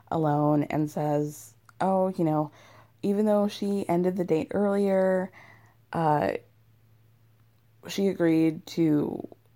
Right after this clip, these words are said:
meet with me again." <laughs> So they had this conversation over the website, and he was like, "Well, I just didn't feel like I should ask her for a phone number because, you know, because of the translation,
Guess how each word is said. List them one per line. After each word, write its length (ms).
meet 340
with 240
me 420
again." 640
<laughs> 60
So 380
they 80
had 120
this 120
conversation 600
over 140
the 80
website, 560
and 100
he 100
was 140
like, 200
"Well, 260
I 160
just 180
didn't 340
feel 440
like 220
I 80
should 200
ask 280
her 80
for 240
a 40
phone 240
number 360
because, 440
you 140
know, 240
because 300
of 80
the 100
translation, 1200